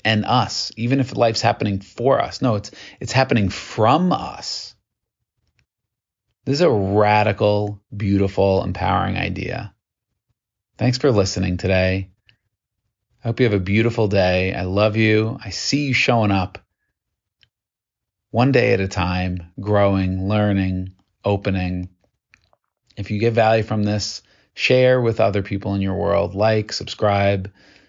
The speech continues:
Uh, it will probably help the podcast get higher ratings so other people can get exposed to it as well.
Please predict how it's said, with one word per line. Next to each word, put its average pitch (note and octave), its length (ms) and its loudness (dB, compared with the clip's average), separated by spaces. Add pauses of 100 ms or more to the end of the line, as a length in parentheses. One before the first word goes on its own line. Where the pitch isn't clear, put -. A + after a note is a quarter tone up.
(220)
Uh, F#2 300 -2
it F#2+ 40 -2
will G2 160 -2
probably F#2+ 400 0
help F#2+ 380 0 (480)
the - 60 -18
podcast F#2+ 540 0
get G2 120 0
higher F#2 260 2
ratings F#2+ 460 0
so F#2 180 2
other F2+ 240 0
people F2+ 500 0
can F2+ 500 0
get F#2+ 160 2
exposed F#2+ 520 0
to F#2 100 0
it F2 100 -2
as F2 120 -4
well. D2 400 -4